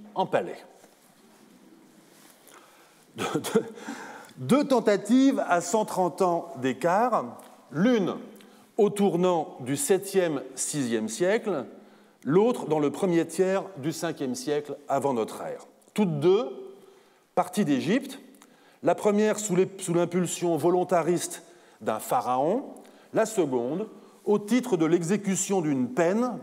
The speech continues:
prononcée par un grand roi perse. La seconde fut un échec,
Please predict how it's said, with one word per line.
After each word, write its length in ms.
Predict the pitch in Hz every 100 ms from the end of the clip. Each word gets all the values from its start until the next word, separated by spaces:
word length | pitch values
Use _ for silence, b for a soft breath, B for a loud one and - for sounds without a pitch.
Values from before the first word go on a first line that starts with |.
| -
prononcée 520 | 185 175 147 - 160
par 260 | 170 151 139
un 120 | 143
grand 280 | 113 143 120
roi 420 | 113 120 120 -
perse. 400 | - - - - - _ _ _ _ _ - B B B B
La 100 | 147
seconde 520 | 143 180 170 165 110 - -
fut 200 | 127 92
un 100 | 101
échec, 500 | 139 208 277 -